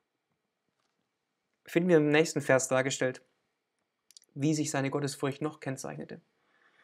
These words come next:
Er war besorgt um seine Kinder. Er war besorgt darum, dass auch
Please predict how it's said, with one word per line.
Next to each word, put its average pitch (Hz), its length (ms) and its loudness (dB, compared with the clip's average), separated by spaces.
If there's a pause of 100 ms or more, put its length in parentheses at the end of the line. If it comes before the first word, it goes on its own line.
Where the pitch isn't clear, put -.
(500)
Er 147 80 4
war 156 80 10
besorgt 165 720 6 (220)
um 147 120 2
seine 131 220 2
Kinder. 180 380 2 (920)
Er 151 100 4
war 165 220 10
besorgt 170 460 6
darum, 185 240 8
dass 175 240 4
auch 202 380 4